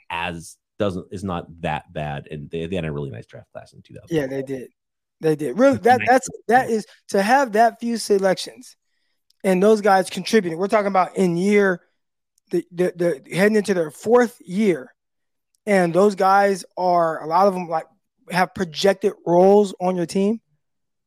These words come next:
Speaker 2: I think that's, that's a slam dunk. We don't know what Kinlaw's is, but outside of him, like, the next guys, they all have a role, and you landed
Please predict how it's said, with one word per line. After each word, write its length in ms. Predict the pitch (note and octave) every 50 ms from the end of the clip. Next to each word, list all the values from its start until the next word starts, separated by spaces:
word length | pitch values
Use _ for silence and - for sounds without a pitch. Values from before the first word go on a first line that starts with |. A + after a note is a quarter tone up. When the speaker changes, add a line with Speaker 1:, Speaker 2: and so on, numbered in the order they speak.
| _ _ _ _ _ -
Speaker 2:
I 100 | E3+ F3+
think 160 | D#3+ D3+ D3
that's, 220 | D#3 D3+ - - -
that's 260 | - F3+ E3 D#3+ -
a 60 | D3
slam 300 | - - E3+ C#3+ B2+ C3
dunk. 260 | B2+ C3+ A#2 A#2+ - _ _ _ _ _ _ _ _ _ _ _ _ _ _ _ _ _ _ -
We 80 | F3
don't 120 | B3+ D#4+ F4+
know 100 | G4+ G#4
what 100 | A4+ A4
Kinlaw's 460 | - B4+ A#4+ G#4+ F#4+ C#4 B3 A3 G3+
is, 240 | A3 A3 G#3+ G3+ -
but 180 | - F#3 G3 E3+
outside 340 | D#3 G3 A3+ G#3+ B3 A#3 G#3+
of 60 | G#3
him, 200 | A3 G#3+ F3+ E3+ - _ _ _ _ _ _
like, 200 | - A3 G#3 F#3
the 120 | F3 F#3 F3+
next 360 | E3+ F3 G3 G#3 - - - _ _ _
guys, 600 | E3 F3+ E3+ F3 F#3 F#3+ G3+ A3 A3+ G#3+ G#3+ - _ _ _ _ _ _
they 160 | - F3+ F3 - - -
all 220 | E3 F3 F#3 F#3+
have 160 | F#3+ G3 G3
a 80 | F#3 E3+
role, 320 | E3 F3 F#3 F#3+ F#3+ F#3 - _
and 260 | E3 E3+ F#3 G3+ G3+
you 60 | G3+ G#3
landed 440 | G3 G3+ G#3 G#3 G#3 G#3 G#3 G3+